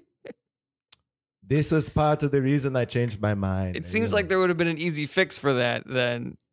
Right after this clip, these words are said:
Speaker 2: If you were
Speaker 1: Yes.
Speaker 2: just accepted other people's help, it wouldn't have been so hard.
Speaker 1: Ah, it was a hard lesson to learn.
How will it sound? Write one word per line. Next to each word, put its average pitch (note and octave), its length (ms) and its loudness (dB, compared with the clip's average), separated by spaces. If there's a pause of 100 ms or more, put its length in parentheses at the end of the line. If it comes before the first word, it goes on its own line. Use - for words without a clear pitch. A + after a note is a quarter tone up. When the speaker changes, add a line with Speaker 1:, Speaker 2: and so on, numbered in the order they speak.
(240)
Speaker 2:
If D3 140 0
you A2+ 180 4
were C3+ 220 4
Speaker 1:
Yes. - 220 -6
Speaker 2:
just E3+ 240 0
accepted D#3 420 -2
other C#3+ 120 2
people's B2 300 -2
help, C#3 240 2
it C3 40 0
wouldn't B2 260 -2
have B2 60 0
been A#2 60 -4
so A#2 160 0
hard. D#3 420 0 (140)
Speaker 1:
Ah, C#3 400 0
it B2 220 0
was C#3+ 200 -2
a D3+ 80 0
hard D#3 220 -2
lesson D3+ 340 -2
to G#2 120 -2
learn. G2 500 -2